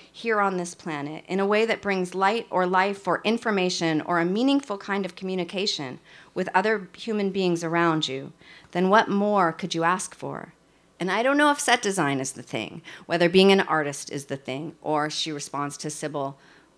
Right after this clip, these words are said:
what you're talking about, finding ways to broaden your practice during this time of the curtain, the pandemic, being down kind of things.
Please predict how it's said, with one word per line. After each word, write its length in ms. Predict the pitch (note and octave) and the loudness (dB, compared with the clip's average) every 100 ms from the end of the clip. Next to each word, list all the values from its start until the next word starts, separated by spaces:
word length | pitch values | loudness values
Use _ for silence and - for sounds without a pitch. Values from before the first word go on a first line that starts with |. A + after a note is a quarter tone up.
| _ | _
what 160 | F#3 F#3 | -4 -2
you're 100 | G3 | -2
talking 320 | G#3+ G3+ G3 | 0 0 2
about, 180 | F3 - | 0 0
finding 380 | G3 F#3 F#3 F3 | 0 0 0 2
ways 260 | E3+ F3+ | 0 0
to 80 | - | -6
broaden 400 | D#3+ D#3+ D#3+ D3+ | -2 2 2 2
your 80 | C#3 | -2
practice 600 | - F#3+ F3 - A#2 - | 4 6 6 2 -8 -6
during 240 | D#3+ D3+ | -4 -2
this 160 | D3 - | -4 -8
time 360 | - E3+ D#3+ D3+ | -2 2 2 2
of 120 | D3 | -2
the 60 | D3+ | -10
curtain, 580 | - G3+ G3 D#3 C#3+ - | -4 0 0 0 -4 -6
the 80 | D#3 | -10
pandemic, 680 | F#3 E3 E3 E3+ D3+ C3 - - - - | -4 0 2 2 2 -4 -14 -20 -20 0
being 220 | E3 D#3+ | 2 4
down 300 | F3 D#3+ E3 | 4 4 2
kind 240 | - C3+ | -2 -6
of 60 | C#3 | -6
things. 460 | - A2+ F#2 F#3 | -8 -12 -12 -16